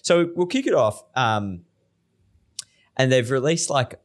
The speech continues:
the first thing that we've got here for those just listening at home is, like,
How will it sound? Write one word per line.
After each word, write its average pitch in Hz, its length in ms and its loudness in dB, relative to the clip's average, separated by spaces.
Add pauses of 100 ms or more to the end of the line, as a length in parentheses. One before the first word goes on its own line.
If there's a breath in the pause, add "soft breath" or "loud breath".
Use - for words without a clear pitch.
(500)
the 131 80 -2
first 127 240 2
thing 120 120 -2
that 107 140 -2
we've 107 140 -4
got 98 200 0
here 101 160 -2
for - 100 -14
those 95 320 0
just - 160 -6
listening 92 300 -6
at - 80 -6
home 117 320 0
is, 101 160 -4
like, 120 180 -2